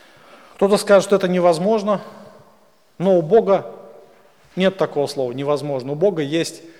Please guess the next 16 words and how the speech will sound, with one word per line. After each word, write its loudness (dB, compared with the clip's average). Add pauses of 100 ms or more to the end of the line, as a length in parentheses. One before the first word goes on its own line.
(220)
слово -2 (720)
«благодатью 2 (300)
все 2
могу -2 (220)
в -6
укрепляющем -2
меня -6 (380)
Иисусе -8
Христе». -16 (160)
Все 2
могу. -2 (1800)
И 2 (760)
поэтому, 6 (1700)
когда 2
мы 2 (480)
<laughs> -4